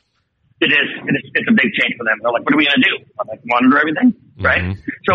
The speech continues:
Speaker 2: Right.
Speaker 1: <laughs> monitor what's going on with the patient. Yeah. The, the, the bottom line is we started seeing, we started seeing, uh, ross from asystole somewhere around twenty, twenty-five minutes into the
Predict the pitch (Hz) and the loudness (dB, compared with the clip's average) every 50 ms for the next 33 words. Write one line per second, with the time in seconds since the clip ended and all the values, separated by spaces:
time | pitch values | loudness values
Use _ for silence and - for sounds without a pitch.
0 | 170 170 170 - - - - - - - - - _ _ _ - - _ _ - | 2 2 2 0 0 -2 -2 0 -2 -4 -8 -14 _ _ _ -20 -20 _ _ -2
1 | - - - - - - - - - - - - - _ _ _ - - - - | 0 0 2 2 0 0 0 0 -2 -2 -4 -8 -14 _ _ _ -8 -8 -4 -2
2 | 180 - - - 147 143 139 135 147 151 143 151 151 156 - - 165 156 156 156 | -2 0 0 2 2 2 4 4 4 4 4 2 2 0 0 0 0 2 2 2
3 | 160 131 117 - 147 160 165 160 - 220 208 - - _ _ _ - 156 151 - | 0 0 -2 0 0 0 0 0 -2 -2 -4 -6 -12 _ _ _ 0 0 0 0
4 | - _ - 147 147 131 117 - 180 170 165 - - - 151 127 160 190 - 156 | -2 _ -8 -6 -2 -2 -2 0 0 0 0 0 -2 -2 0 2 2 2 4 2
5 | 156 151 147 147 135 165 - - - 165 151 127 - - 156 156 147 139 135 _ | 0 0 0 -2 -6 -6 -2 -2 0 0 0 -2 -4 -2 -2 0 0 -2 -4 _
6 | _ _ _ _ - 143 - 185 160 147 135 113 - - 160 151 147 143 135 131 | _ _ _ _ -10 -4 -2 0 0 0 -2 -2 -2 -2 0 0 0 2 2 0
7 | 131 - - 131 127 127 123 120 - - _ _ _ _ _ _ _ _ - 135 | 0 0 0 0 2 2 2 0 -2 -6 _ _ _ _ _ _ _ _ 0 2
8 | 139 190 - - - - 139 139 135 - - - 196 180 - - 120 123 - - | 4 4 2 0 -2 -2 -2 0 0 0 0 -2 -2 0 0 2 2 2 2 0
9 | 165 147 147 147 139 131 123 131 131 127 120 - - - 143 135 139 139 123 - | 0 0 2 2 2 4 4 4 2 2 0 -2 -4 -2 -2 0 2 2 2 2
10 | - 135 120 - 127 120 113 120 127 120 110 - - - 120 120 104 117 117 113 | 0 0 0 2 0 0 0 0 -2 -2 -4 -8 -10 -6 -4 -4 -4 -4 -6 -10
11 | 107 | -12